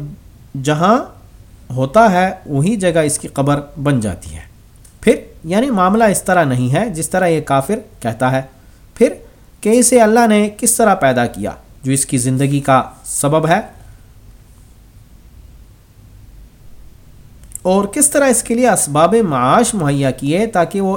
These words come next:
ان کے ذریعے سے سعادت اخروی حاصل کر سکے۔ پھر اب بن وہ گھاس چارہ جو خود روح ہو، جو خود روح ہو اور جسے جانور کھاتے ہیں۔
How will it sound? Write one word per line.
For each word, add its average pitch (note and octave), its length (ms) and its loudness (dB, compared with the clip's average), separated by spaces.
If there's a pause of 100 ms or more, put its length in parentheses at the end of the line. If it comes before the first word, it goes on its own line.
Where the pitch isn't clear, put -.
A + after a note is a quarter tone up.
ان G#3 200 -2
کے G3 200 -4
ذریعے C3+ 340 -2
سے A3 180 -2
سعادت D3+ 560 -2
اخروی A3+ 380 0
حاصل B2 300 -2
کر G2 160 -10
سکے۔ - 240 -14 (800)
پھر C4 180 -2 (380)
اب D#3 260 0
بن G3 160 4 (200)
وہ C#3+ 280 0
گھاس C#3 560 0 (160)
چارہ D#3+ 380 4 (200)
جو D3+ 160 -4
خود C4+ 260 -2 (420)
روح E3 320 4
ہو، A#2+ 180 0 (800)
جو B2+ 100 -4
خود D#3+ 240 -4
روح D#3 240 2
ہو G#3+ 340 0
اور D#3+ 120 -2
جسے D#3+ 300 -2
جانور D3+ 400 0 (120)
کھاتے - 300 -4
ہیں۔ F2+ 100 -8